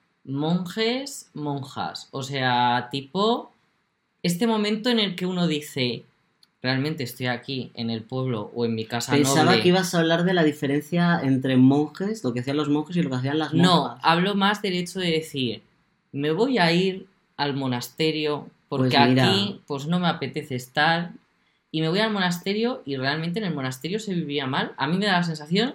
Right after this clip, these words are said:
Speaker 1: de que no.
Speaker 2: Yo creo que era una opción muy viable.
Speaker 1: O sea, tampoco digo que vivieran, eh, de maravilla, ¿eh? No estamos aquí.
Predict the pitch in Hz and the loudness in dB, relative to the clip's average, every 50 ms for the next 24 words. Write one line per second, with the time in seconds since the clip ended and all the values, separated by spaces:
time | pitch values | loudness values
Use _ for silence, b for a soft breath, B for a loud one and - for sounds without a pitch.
0 | - _ 131 135 - 123 117 117 110 104 131 117 139 127 123 139 147 143 156 151 | -10 _ -8 -6 -6 -4 -4 -4 -2 -2 2 2 2 4 6 4 4 6 4 4
1 | 151 151 156 160 156 147 127 127 - - 147 143 160 151 131 135 139 127 117 117 | 6 6 6 6 6 4 2 0 0 0 2 4 6 6 6 6 6 4 4 6
2 | 127 147 139 127 127 135 143 175 175 - 160 165 170 180 180 202 214 208 208 220 | 6 8 8 8 8 10 12 12 10 10 10 6 6 4 4 2 0 2 2 0
3 | 220 185 196 190 185 175 175 180 190 208 226 247 233 - 160 165 156 151 147 147 | 0 2 0 0 2 4 4 4 4 4 4 2 0 0 0 2 4 4 4 4
4 | 143 139 139 - - 143 143 139 143 135 127 127 139 139 127 123 113 117 127 147 | 4 2 0 -2 -4 -6 -4 -4 0 0 0 0 0 -4 -4 -2 -2 -2 -2 -4
5 | 180 175 165 147 - 156 143 147 139 143 143 131 - - 135 131 131 127 135 131 | -6 -6 -8 -10 -10 -10 -10 -10 -10 -10 -12 -14 -10 -6 -4 -2 -2 -2 -2 -4
6 | - | -8